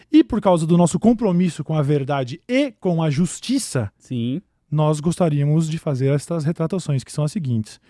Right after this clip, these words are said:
Speaker 1: Diferente do que foi afirmado nesse programa, a banda Barões da Pisadinha não está envolvida em esquemas de lavagem de dinheiro,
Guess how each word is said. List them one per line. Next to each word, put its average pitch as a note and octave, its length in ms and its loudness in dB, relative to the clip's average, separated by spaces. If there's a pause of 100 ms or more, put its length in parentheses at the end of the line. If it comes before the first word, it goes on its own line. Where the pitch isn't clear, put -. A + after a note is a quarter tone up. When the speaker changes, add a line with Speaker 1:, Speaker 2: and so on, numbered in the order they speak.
(240)
Speaker 1:
Diferente F#3 480 0
do D3 100 -4
que D3+ 100 -6
foi D#3 140 -4
afirmado C#3 420 -2
nesse B2+ 160 -4
programa, G3 500 0 (300)
a C#3+ 80 -4
banda D#3 240 0
Barões C#3+ 240 0
da C#3+ 80 -6
Pisadinha C#3 520 -2
não G3 400 6
está D3 300 0
envolvida C3+ 640 -2
em C3 140 0
esquemas A#2+ 360 -4
de B2 80 -2
lavagem A#2+ 340 0
de B2 120 -2
dinheiro, C3+ 380 -2